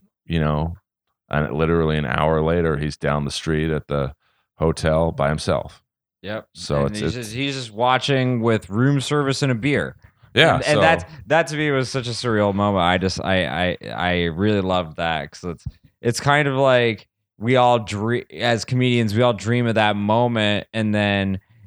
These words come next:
Speaker 2: in reality, it's like you're just, you're having, like, a steak dinner with <laughs> like, you know, beer, and you're having, you know, you're just having room service, and it's,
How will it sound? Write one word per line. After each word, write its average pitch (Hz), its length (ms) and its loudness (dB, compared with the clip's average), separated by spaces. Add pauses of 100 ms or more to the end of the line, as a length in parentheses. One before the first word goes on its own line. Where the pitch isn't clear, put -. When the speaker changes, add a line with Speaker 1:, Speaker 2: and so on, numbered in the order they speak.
Speaker 2:
in 123 160 0
reality, 117 480 4
it's 107 220 -2
like 107 500 0
you're 104 300 -4
just, 104 420 -4 (340)
you're 104 140 0
having, 107 220 2
like, 101 120 0
a 95 60 -4
steak 95 400 -4
dinner 98 340 0
with 92 400 0
<laughs> - 0 -
like, 185 300 2
you 180 420 0
know, 120 220 4
beer, 143 540 2
and 139 180 0
you're 143 240 4
having, 139 460 2
you 131 180 0
know, 120 420 2
you're 120 280 -2
just 117 180 -8
having 131 240 0
room 156 240 0
service, 104 460 0
and 104 140 -2
it's, - 180 -10